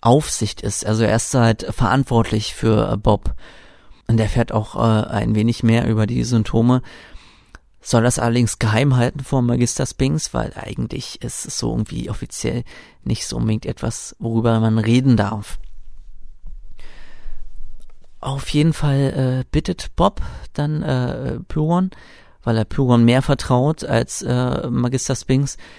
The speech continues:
bittet er ihn, ähm, in den Hauptrechner zu gehen. Dort kann, äh, äh,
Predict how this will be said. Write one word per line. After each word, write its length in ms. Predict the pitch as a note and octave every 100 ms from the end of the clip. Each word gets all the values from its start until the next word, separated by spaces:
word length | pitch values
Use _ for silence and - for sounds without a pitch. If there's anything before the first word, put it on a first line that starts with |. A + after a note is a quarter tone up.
| - _
bittet 360 | - F#3+ G3+ F#3+
er 80 | -
ihn, 320 | D#3+ E3 D#3+
ähm, 440 | D#3+ D3 C#3 C#3 -
in 180 | C3 C3
den 300 | B2 B2 -
Hauptrechner 640 | D#3 - - - - A2+
zu 180 | - -
gehen. 380 | - A2+ - -
Dort 300 | - - -
kann, 300 | - A2+ A#2
äh, 500 | A2+ A2+ A#2+ -
äh, 40 | -